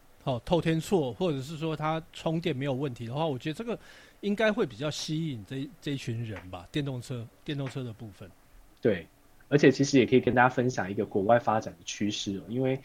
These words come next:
Speaker 2: 呃，福斯汽车它自己本身是一个集团，
Speaker 1: 哎。
Speaker 2: 还有蛮多汽车品牌，所以在欧洲它也投入了非常多的资源在做基础建设，
Speaker 1: 是。
Speaker 2: 甚至包含像，
Speaker 1: 嗯，嗯，嗯。
Speaker 2: 呃，德系的车厂，B M W、Mercedes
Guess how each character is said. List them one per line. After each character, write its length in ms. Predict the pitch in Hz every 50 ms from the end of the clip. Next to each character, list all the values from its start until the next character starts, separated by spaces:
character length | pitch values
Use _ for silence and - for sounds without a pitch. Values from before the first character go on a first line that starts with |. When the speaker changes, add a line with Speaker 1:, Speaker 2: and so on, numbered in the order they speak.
| - - - - - -
Speaker 2:
呃， 180 | - - 107 107
福 180 | - - 123
斯 280 | 131 160 147 143 135 139
汽 340 | 139 - - - - 151 135
车 320 | - - 139 123 123 123
它 180 | - - 131 127
自 120 | - -
己 20 | 120
本 160 | - 92 90
身 140 | - 113 110
是 100 | - -
一 40 | 110
个 80 | 104
集 240 | 95 - - 95 92
团， 180 | - - 92 95
Speaker 1:
哎。 40 | 110
Speaker 2:
还 20 |
有 80 | 120 113
蛮 160 | 101 98 101
多 100 | - 110
汽 140 | - - 113
车 160 | - - 107
品 180 | - - 107 - -
牌， 120 | - - -
所 160 | - - 143
以 20 | 139
在 120 | 151 156
欧 200 | - - 135 139
洲 220 | 135 - 143 131 127
它 160 | - 131 127
也 160 | 123 107 95
投 220 | 92 - - 104
入 180 | 101 117 135 135
了 60 | 113
非 100 | - 131
常 100 | 123 113
多 200 | 107 - 113 110
的 40 | 110
资 200 | - - 113 110
源 120 | 107 90
在 160 | 90 - 117 110
做 320 | 104 - 120 110 107 104 - - - -
基 140 | - - 139
础 140 | 139 - 90
建 200 | - - 107 98
设， 160 | - - 107
Speaker 1:
是。 80 | 92 - - _ _ _ _ _ _ -
Speaker 2:
甚 120 | - 165 156
至 160 | 139 147 143
包 260 | 143 - 135 135 135
含 300 | - - 113 107 95 95 160 139 135 160 175 170 156
像， 280 | 135 143 127 120 120
Speaker 1:
嗯， 20 | 117
嗯， 20 | -
嗯。 80 | 107 101
Speaker 2:
呃， 40 | 98
德 180 | - 110 107
系 160 | 107 - 147 131
的 100 | 113 101
车 240 | - - 117 110
厂 220 | 113 - - 98 - - - -
，B 140 | 117 117
M 120 | 120 120 120
W、 320 | 113 120 113 107 110 101
Mercedes 580 | 98 101 95 - - 120 117 120 113 98 -